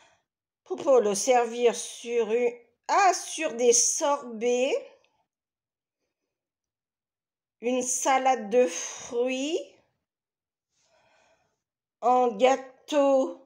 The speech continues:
un gâteau au chocolat ou dans un cocktail. Ah, d'accord, ok, il faut que ça soit bien glacé. Eh ben, tu me fais découvrir des choses. Donc, euh,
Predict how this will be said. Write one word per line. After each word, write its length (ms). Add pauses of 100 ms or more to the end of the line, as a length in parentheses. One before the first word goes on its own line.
(400)
un 140
gâteau 540
au 40
chocolat 880 (1600)
ou 120
dans 260
un 80
cocktail. 680
Ah, 220 (160)
d'accord, 640
ok, 380 (340)
il 120
faut 100
que 60
ça 100
soit 160
bien 220
glacé. 720 (1500)
Eh 60
ben, 160
tu 160
me 60
fais 160
découvrir 560
des 160
choses. 380
Donc, 280
euh, 240